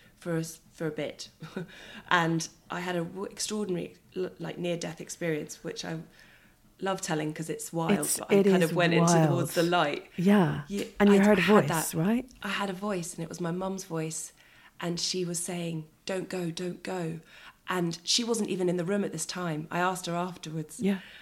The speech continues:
Speaker 1: and pieced it all together, and I had this amazing experience where I went away and I was about to go, and then this voice said, "Don't go, don't go, please come back, to come back." And I was like, "Okay, I'll,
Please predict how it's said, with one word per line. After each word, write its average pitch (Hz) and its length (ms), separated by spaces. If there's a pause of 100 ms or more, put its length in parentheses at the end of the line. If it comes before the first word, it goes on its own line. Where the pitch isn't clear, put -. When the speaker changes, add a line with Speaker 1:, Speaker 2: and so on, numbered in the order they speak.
(240)
Speaker 1:
and 180 180
pieced 185 260
it - 40
all 175 120
together, 170 500
and 165 140
I 160 40
had 170 140
this 170 160
amazing 170 460
experience 165 520
where 156 140
I 156 140
went 165 300
away 156 480 (560)
and 165 200
I 165 140 (200)
was 175 140
about 180 320
to 170 80
go, 156 340
and 156 160
then 151 240
this - 140
voice 170 240
said, 156 140
"Don't 175 220
go, 165 200
don't 165 260
go, 160 160
please 165 240
come 156 160
back, - 220
to - 80
come 170 160
back." - 300 (520)
And 180 140
I 170 60
was 175 160
like, 185 140
"Okay, 285 300
I'll, 202 120